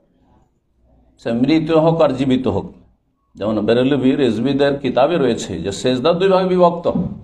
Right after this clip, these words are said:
জি, তাহলে আপনি সেজদাকে ভাগ করে দিলেন, তখন আপনি আল্লাহর ইবাদত করছেন না, আপনি মুশরিক, তখন মুওয়াহিদ না,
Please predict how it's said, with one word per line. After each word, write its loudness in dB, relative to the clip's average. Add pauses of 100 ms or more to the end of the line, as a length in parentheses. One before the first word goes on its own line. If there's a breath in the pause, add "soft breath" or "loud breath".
(840)
জি, -6 (880)
তাহলে -2
আপনি 0
সেজদাকে 0
ভাগ 0
করে -2
দিলেন, -2
তখন 0
আপনি 0
আল্লাহর 0
ইবাদত 2
করছেন 0
না, 0
আপনি 0 (320)
মুশরিক, -2 (420)
তখন -6
মুওয়াহিদ -2
না, -14